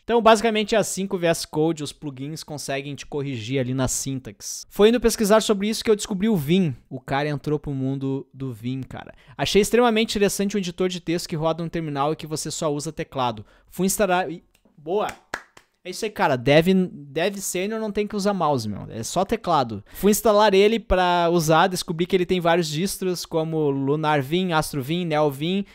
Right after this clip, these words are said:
Então eu escolhi usar o Neo Vim e uso até hoje. No processo de instalação eu descobri o L S P e a minha resposta para a dúvida anterior veio. Quando estava configurando o L S P, eu descobri o Linter Formatter.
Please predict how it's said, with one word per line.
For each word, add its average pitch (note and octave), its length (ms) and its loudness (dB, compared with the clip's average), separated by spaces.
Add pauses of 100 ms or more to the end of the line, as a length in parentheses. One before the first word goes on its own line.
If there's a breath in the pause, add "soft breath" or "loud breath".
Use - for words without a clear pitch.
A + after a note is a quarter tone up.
(100)
Então F3 180 0
eu G3 60 6
escolhi G3 320 2
usar F#3 240 4
o F#3 80 0
Neo F3 200 6
Vim E3 300 0
e F3 100 2
uso F3 160 2
até F3 220 2
hoje. A#2 320 0 (260 loud breath)
No F3 120 -2
processo G#3+ 420 6
de A3 60 -2
instalação G3+ 480 2
eu G3+ 60 0
descobri F3+ 340 0
o F3 40 4
L E3 140 2
S F3 160 -4
P G3+ 320 4
e F#3+ 100 2
a F3 60 0
minha F3 180 -2
resposta F3 460 -2
para D#3+ 220 0
a - 20 2
dúvida D#3 300 -4
anterior F3 340 0
veio. D#3 400 4 (220 soft breath)
Quando D#3 160 0
estava E3 280 2
configurando D3+ 480 -4
o D3+ 40 2
L D#3+ 80 0
S - 160 -6
P, F#3+ 140 0
eu G3 120 4
descobri E3+ 400 -4
o F#3 80 0
Linter G3 420 0
Formatter. E3 720 -4